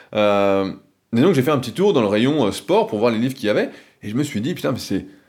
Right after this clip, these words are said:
c'est dingue le nombre de livres qu'il y a. Alors, effectivement, il y a des livres sur le sujet de la musculation qui sont plus des catalogues, euh, vraiment très très grand public, où c'est des belles photos, enfin bon, où il y a pas,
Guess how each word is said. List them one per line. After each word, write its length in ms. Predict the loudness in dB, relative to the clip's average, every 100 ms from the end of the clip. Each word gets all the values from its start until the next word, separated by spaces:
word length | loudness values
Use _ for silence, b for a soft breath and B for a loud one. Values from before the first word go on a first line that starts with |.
| B B
c'est 260 | -6 -6 0
dingue 340 | 2 4 2
le 100 | 0
nombre 300 | 0 0 -2
de 100 | -2
livres 220 | -2 -2 -4
qu'il 120 | -2
y 40 |
a. 60 | 0
Alors, 340 | 0 0 -2 b b b b b -8
effectivement, 640 | -4 -2 -2 -2 2 2
il 40 | 2
y 40 |
a 40 | 0
des 140 | 0
livres 240 | -2 -4 -10
sur 160 | -10 -6
le 80 | -4
sujet 120 | -2
de 60 |
la 40 | -2
musculation 400 | -2 -4 -2 -4
qui 100 | -4
sont 120 | -6
plus 200 | -6 -4
des 140 | -2
catalogues, 840 | -2 0 2 4 4 4 2 0 0
euh, 160 | -2 -4 b b b b b
vraiment 240 | -2 0 0
très 160 | 0
très 180 | -2 -2
grand 160 | 0 -2
public, 480 | -4 0 2 0 -2
où 60 |
c'est 100 | -6
des 120 | -2 -2
belles 180 | -2
photos, 400 | -4 -6 -2 -2
enfin 100 | -2
bon, 140 | -6 -6
où 60 | -4
il 40 |
y 20 |
a 60 | 0
pas, 360 | 2 0 -2